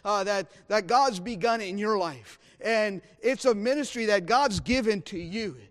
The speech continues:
It really is. It's a ministry that God's given to you so that you can be all that God wants you to be.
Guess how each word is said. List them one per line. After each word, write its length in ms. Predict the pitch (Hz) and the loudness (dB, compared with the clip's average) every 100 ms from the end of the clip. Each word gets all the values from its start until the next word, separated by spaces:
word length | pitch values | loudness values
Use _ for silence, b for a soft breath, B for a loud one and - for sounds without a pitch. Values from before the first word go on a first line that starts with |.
| b b | b b
It 100 | 165 | -8
really 240 | 233 214 | -4 -2
is. 160 | 214 196 | -4 -4
It's 160 | 180 165 | -6 -6
a 60 | |
ministry 460 | 180 254 302 - 233 | -2 -2 -2 -4 -6
that 200 | 202 170 | -6 -4
God's 300 | 240 247 151 | -6 -6 -8
given 400 | 135 254 233 175 | -6 -6 -6 -10
to 120 | 165 | -10
you 220 | 151 175 175 B | -6 -8 -10 B
so 180 | - 208 | -4 -2
that 200 | 202 185 | -2 -4
you 280 | 214 294 | -2 -2
can 220 | 262 233 202 | -2 -6 -8
be 160 | 226 | -4
all 300 | 214 247 277 | 0 2 0
that 160 | 247 185 | -2 -2
God 280 | 247 254 220 | -2 0 -2
wants 320 | 226 226 - | -4 -4 -8
you 80 | 214 | -8
to 80 | 180 | -6
be. 320 | 190 220 147 | -6 -8 -10